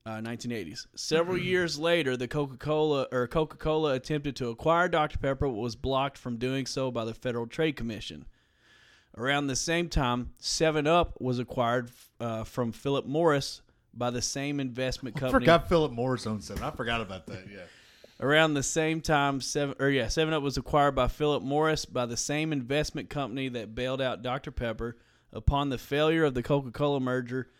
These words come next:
Speaker 1: Doctor Pepper and Seven Up merged, uh, creating, uh, Doctor Pepper Seven Up Incorporated, D P S U, giving up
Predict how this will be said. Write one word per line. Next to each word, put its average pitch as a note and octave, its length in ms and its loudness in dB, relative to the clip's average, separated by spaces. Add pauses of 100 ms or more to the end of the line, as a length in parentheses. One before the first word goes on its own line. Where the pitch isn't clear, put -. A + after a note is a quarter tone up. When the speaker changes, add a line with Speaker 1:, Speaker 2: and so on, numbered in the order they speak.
(260)
Speaker 1:
Doctor B2 260 -2
Pepper C3+ 320 -2
and B2 120 -4
Seven B2+ 400 -2
Up E3 240 2
merged, B2+ 600 0 (360)
uh, A2 220 -4
creating, A#2 720 -4 (100)
uh, A2 240 -6
Doctor A2+ 300 -8
Pepper A2 380 -8
Seven A2+ 360 -6
Up A2 220 -4 (180)
Incorporated, D3 540 0
D C3 120 -4
P B2+ 200 -2
S A#2 160 -2
U, A2 140 -6 (1500)
giving F3+ 400 0
up F3 240 0